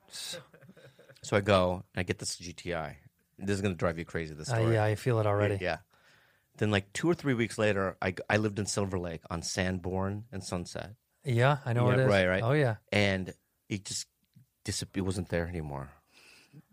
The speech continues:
Speaker 2: The car?
Speaker 1: Yeah.
Speaker 2: One day w-, disappeared.
Speaker 1: It just was not there anymore.
Speaker 2: And what do you think happened to it?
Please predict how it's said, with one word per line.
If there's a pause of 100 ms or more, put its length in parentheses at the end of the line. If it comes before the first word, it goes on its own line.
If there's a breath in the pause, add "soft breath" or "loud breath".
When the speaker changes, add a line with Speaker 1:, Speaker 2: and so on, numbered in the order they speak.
Speaker 2:
The
car?
Speaker 1:
Yeah. (180)
Speaker 2:
One
day
w-,
disappeared.
Speaker 1:
It
just
was
not
there
anymore.
Speaker 2:
And
what
do
you
think
happened
to
it?